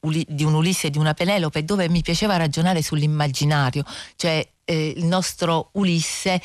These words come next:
è quello che abbiamo nella testa, è quello di Omero, ma è anche quello di Joyce, ma anche quello cinematografico, quindi,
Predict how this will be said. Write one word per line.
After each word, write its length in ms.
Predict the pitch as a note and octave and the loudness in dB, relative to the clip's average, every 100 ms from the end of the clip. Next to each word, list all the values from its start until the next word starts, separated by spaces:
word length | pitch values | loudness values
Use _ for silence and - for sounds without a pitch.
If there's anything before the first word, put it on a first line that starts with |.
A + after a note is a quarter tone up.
| - - - | -6 -18 -8
è 200 | E3+ E3+ - _ - | -2 -2 -4 _ -4
quello 200 | E3 D#3 | -2 0
che 80 | |
abbiamo 260 | D#3 D#3 D3+ | -2 0 0
nella 320 | D3+ E3 G3 | 0 0 0
testa, 600 | G3+ D3 C#3+ - D3+ C#3+ | 0 -2 -2 -4 -4 -4
è 120 | - - | -6 -6
quello 240 | D#3+ D3 | -2 -2
di 140 | D3 | 0
Omero, 480 | F3+ D#3+ D#3 E3 E3+ | 0 2 2 0 0
ma 140 | D3+ C3 | -2 -4
è 40 | |
anche 220 | C3 C#3 | -6 -6
quello 240 | C#3+ C#3 D3+ | -2 0 0
di 180 | F#3 | 0
Joyce, 480 | E3 C#3+ D3 D#3 - | 0 0 0 0 -2
ma 120 | C#3 | 0
anche 200 | C3 C3+ | 0 -2
quello 220 | C#3 C#3 C#3 | -2 -2 -2
cinematografico, 1120 | - D3+ D#3+ F3 G3 F3 D3+ D3 - C#3 C#3+ - - - - | 0 0 2 0 0 0 2 0 -2 -4 -6 -6 -16 -16 -4
quindi, 460 | G#3+ G3 F3+ E3 | 0 2 2 0